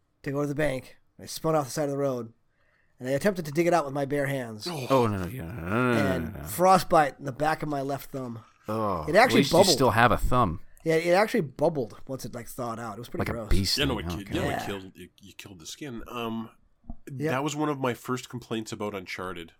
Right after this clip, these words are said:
Speaker 2: was when he was in the snow level. I'm like, "You don't climb that without gloves.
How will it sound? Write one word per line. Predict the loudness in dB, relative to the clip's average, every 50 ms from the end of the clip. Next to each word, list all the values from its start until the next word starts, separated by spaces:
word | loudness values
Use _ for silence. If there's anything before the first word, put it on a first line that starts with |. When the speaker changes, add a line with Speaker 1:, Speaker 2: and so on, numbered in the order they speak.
| _
Speaker 2:
was | -14 -12 -10 -10 -10 -10
when | -10 -10 -10
he | -10 -10
was | -10 -10 -10
in | -10 -12
the | -12
snow | -12 -10 -10 -10 -10 -8
level. | -8 -8 -8 -8 -8 -8
I'm | -10 -10
like, | -12 -12 -10 -6
"You | -6 -2
don't | 0 0 -2 -2 -2
climb | -2 0 2 2 2 2
that | 4 2 2 2
without | 0 -2 -2 -2 -2
gloves. | -2 -2 -2 -2 -2 -4 -8 -12 -14